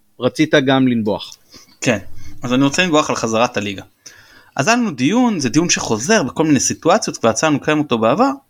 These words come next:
Speaker 2: האם להחזיר את ה-, ראוי להחזיר את הליגה בלי ק-, אם, אה, ב-, אה, בלי קהל, כן או לא? אני לא רוצה להיכנס לדיון הזה, זה דיון שראוי לנהל אותו, אנחנו, אה, אולי נתפנה לנהל אותו אם הליגה תחזור, לא יודע, אבל כרגע אני שם אותו בצד. מה שאני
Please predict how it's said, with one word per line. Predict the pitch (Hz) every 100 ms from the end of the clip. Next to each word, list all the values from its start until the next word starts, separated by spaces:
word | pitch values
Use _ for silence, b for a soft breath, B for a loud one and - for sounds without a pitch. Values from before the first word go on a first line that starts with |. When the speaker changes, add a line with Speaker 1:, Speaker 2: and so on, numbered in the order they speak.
| B B B B B
Speaker 2:
האם | 180 220
להחזיר | 170 - 175
את | 151
ה-, | 131 123 123 110
ראוי | 123 175 156
להחזיר | 131 156
את | 143
הליגה | 123 160 123
בלי | 147
ק-, | 233 226 -
אם, | 247 233
אה, | 180 170
ב-, | 175
אה, | 170 160 - 143 135 127 123
בלי | 131 202
קהל, | - 320 302
כן | 269
או | 247
לא? | 190 - _ _ _ -
אני | 202
לא | 254
רוצה | 320 302
להיכנס | 254 240 202 185
לדיון | 180 151 151
הזה, | 131 127
זה | 127
דיון | 160 190
שראוי | - 117 113 269
לנהל | 311 247
אותו, | 226 220 202 185 _ _ -
אנחנו, | - 120 113 113 110
אה, | 113 113 110
אולי | 110 127 139
נתפנה | 127 123 127
לנהל | 120 120 123
אותו | 120 - 120
אם | 113
הליגה | 120 151
תחזור, | - 311
לא | 370
יודע, | 359
אבל | 277 269 - -
כרגע | - 277 285 262
אני | 170
שם | - 165
אותו | 151
בצד. | 131 - 104 - - - - b b b _ -
מה | 127 208
שאני | - 160 131 120 117 110 107 - 107 104